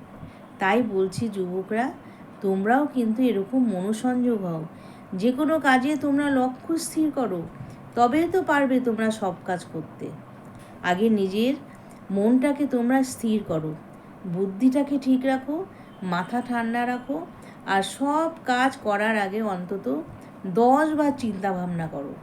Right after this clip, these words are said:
তারপরে তোমরা সেই কাজটি ঠিক মতো করো, তবেই কিন্তু তোমরা মনোসংযোগী হবে এবং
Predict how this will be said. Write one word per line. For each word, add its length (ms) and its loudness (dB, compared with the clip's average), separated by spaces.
তারপরে 460 4
তোমরা 420 0
সেই 320 0
কাজটি 500 -2
ঠিক 360 4
মতো 300 0
করো, 240 -6
তবেই 360 2
কিন্তু 400 0
তোমরা 400 -2
মনোসংযোগী 840 -2
হবে 320 0
এবং 280 -2